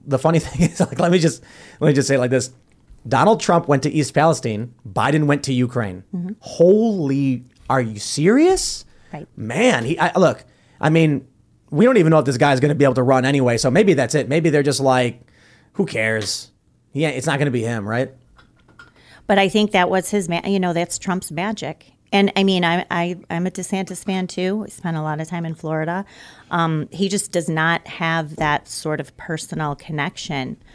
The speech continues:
Speaker 2: uh, that Trump has honed over years that, that comes by him naturally, and that was on display, uh, in Ohio. Uh, it, despite the contrast, you know, even if, even if Biden, uh, hadn't,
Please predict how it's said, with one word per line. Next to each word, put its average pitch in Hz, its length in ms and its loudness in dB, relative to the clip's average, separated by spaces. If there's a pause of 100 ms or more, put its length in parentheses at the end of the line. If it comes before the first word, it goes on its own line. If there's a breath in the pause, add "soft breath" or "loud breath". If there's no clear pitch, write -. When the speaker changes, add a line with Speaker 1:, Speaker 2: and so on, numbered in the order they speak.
(400 soft breath)
Speaker 2:
uh, 160 160 0
that 147 180 -4
Trump 160 240 -4
has 160 120 -4
honed 180 500 0
over 160 240 2
years 151 380 -2
that, 160 160 -4 (120)
that 151 160 -4
comes 160 320 -4
by 156 240 -4
him 151 300 -4
naturally, 143 540 -4
and 143 120 -6
that 127 120 -4
was 156 280 -6
on 151 320 -4
display, 147 680 -8 (500 soft breath)
uh, 156 240 -2
in 156 140 -4
Ohio. 147 840 -4
Uh, 170 280 -8
it, 170 220 -12
despite 247 500 -2
the - 60 -2
contrast, - 760 -6
you 202 100 0
know, 202 140 0
even 214 280 0
if, 190 260 -2 (260)
even 180 520 -4
if - 280 -8
Biden, 160 480 -4 (500 soft breath)
uh, 151 360 -4 (340)
hadn't, 156 680 -6